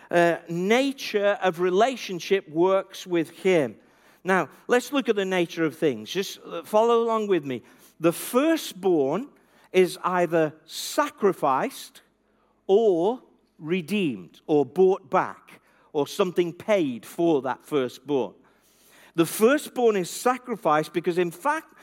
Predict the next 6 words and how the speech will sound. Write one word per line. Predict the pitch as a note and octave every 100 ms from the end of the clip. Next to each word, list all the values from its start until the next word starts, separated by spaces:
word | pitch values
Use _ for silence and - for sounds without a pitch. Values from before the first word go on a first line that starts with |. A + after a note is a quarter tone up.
| -
sacrificing | - C#4 D4 E4 C4 A#3 F#3 - F3+ D#3
that | C#3+ -
firstborn, | - D#3+ C3+ - - C3+ B2 D3 A#3 - - -
you | D#3+ G3 B3+
are | C#4+ C#4+
saying | - C4 F3 D3+ F#3